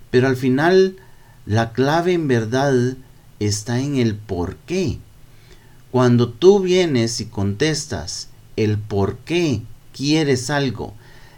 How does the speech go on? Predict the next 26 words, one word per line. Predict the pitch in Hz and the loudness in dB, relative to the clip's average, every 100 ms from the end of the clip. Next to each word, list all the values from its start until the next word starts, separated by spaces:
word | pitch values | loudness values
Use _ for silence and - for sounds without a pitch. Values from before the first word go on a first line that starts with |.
| - - - | -20 -20 -20
qué | - 165 175 | 0 4 4
viene | 165 175 180 170 | 2 2 2 4
adjunto, | 143 131 127 160 175 156 156 76 62 - | 2 0 -2 -2 0 -2 -4 -8 -8 -8
qué | 151 165 | -2 0
implica | 180 165 127 - 160 190 190 135 | 2 0 -4 -8 2 2 2 -2
el | - | -2
poder | 117 113 127 151 | 0 0 2 2
haber | 151 143 151 143 | 0 0 -2 2
logrado | 131 120 147 156 123 | 2 2 0 2 2
aquello. | 104 151 160 123 82 - - - - | 0 -4 -4 -2 -4 -8 -20 -20 -18
O | - | -8
sea, | 104 117 92 - - - - | -4 0 -2 -4 -20 -20 -2
cuando | 117 113 107 | 0 0 -2
tú | 127 | -2
empiezas | 170 165 156 - - | -4 -4 -6 -4 -6
a | |
analizar | 147 131 117 143 127 | -4 -2 -2 -2 -2
exactamente | 123 127 127 131 123 123 | -2 -4 -4 -4 -2 -4
ese | 120 | -4
por | 123 92 95 104 | -6 -4 -8 -4
qué, | 180 220 202 - - - - | -4 -4 -6 -20 -20 -20 -4
ahí | 98 110 156 151 | -2 0 0 0
es | 139 123 | 0 -2
donde | 123 117 110 110 110 - | -2 0 0 -2 -2 -4
en | 104 95 | -2 -2
verdad | 92 101 127 135 104 | -2 0 2 2 0